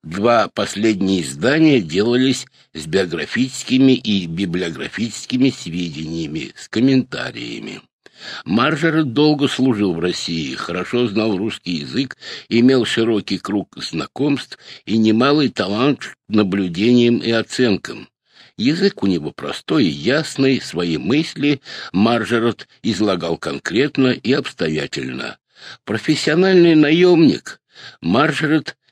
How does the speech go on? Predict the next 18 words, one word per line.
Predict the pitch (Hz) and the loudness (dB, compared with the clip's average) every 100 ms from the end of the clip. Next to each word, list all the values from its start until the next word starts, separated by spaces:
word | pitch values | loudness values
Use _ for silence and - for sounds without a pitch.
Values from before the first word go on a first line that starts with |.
| - | 0
ни | 117 | 2
об | 151 127 | 2 2
одном | 170 165 180 147 117 | 2 4 4 6 6
народе | 117 120 104 95 | 6 4 2 2
не | 107 110 | 2 2
был | 90 92 | 0 -2
хорошего | - 107 95 - 104 | 0 0 -2 0 0
мнения. | 104 107 90 76 - 85 - - | 2 2 0 -2 -4 -8 -12 -2
Тем | 113 87 | 0 2
не | 87 | 2
менее, | 104 117 110 107 | 2 4 4 2
он | 104 101 | 0 -2
считает | - 98 - 98 80 - | -2 -6 -2 -2 -2 -4
русских | 87 165 - - - - _ - - - | -2 -2 -4 -10 -12 -14 _ -20 -18 -10
более | 90 117 110 104 | 0 2 4 2
честными, | - 110 104 - 90 90 85 76 - | 0 0 0 -2 -4 -2 0 -2 -6
чем | - 87 - | -6 -6 -6
поляки, | 92 87 82 73 - 101 123 | -4 -4 -4 -6 -6 -6 -6